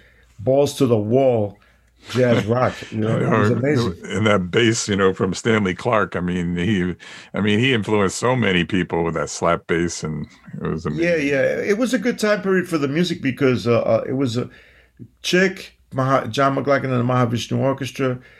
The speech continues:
Speaker 1: Herbie Hancock and the Headhunters, they were all gateway drugs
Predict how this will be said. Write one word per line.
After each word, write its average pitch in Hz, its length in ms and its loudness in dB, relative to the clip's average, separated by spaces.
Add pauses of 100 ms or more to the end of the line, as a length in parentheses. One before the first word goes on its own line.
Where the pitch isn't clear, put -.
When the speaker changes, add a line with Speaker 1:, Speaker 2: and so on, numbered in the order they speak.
(140)
Speaker 1:
Herbie 135 300 2
Hancock 139 360 2
and 117 120 0
the 110 60 4
Headhunters, 127 520 0
they 135 120 2
were 135 160 2
all 139 240 2
gateway 127 580 0
drugs 120 720 0